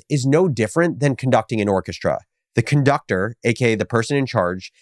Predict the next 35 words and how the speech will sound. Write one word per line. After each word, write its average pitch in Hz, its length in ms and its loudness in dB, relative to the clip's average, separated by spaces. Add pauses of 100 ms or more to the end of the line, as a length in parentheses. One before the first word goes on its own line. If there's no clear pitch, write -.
(220)
isn't 175 300 2
the 156 80 2
doer, 117 540 0 (140)
though 127 600 2 (140)
it 123 100 0
helps 165 440 -2
if 113 160 -6
they 127 120 0
have 104 180 -2
done 120 220 2
the 113 100 -2
things 104 300 -4
before, 95 560 0 (500)
but 175 160 2
rather 170 320 2
they 165 160 2
are 160 60 2
the 143 100 0
person 180 400 -2
who 147 160 2
visualizes 147 720 0
the 127 220 -4
outcome 175 520 0 (260)
and 160 160 2
sees 185 280 0
what 147 280 2
each 190 260 -4
member 127 340 4
must 123 440 2
do 113 220 2
to 143 160 0
achieve 131 440 0
the 113 100 2
collective 101 520 -2
goal. 90 320 -2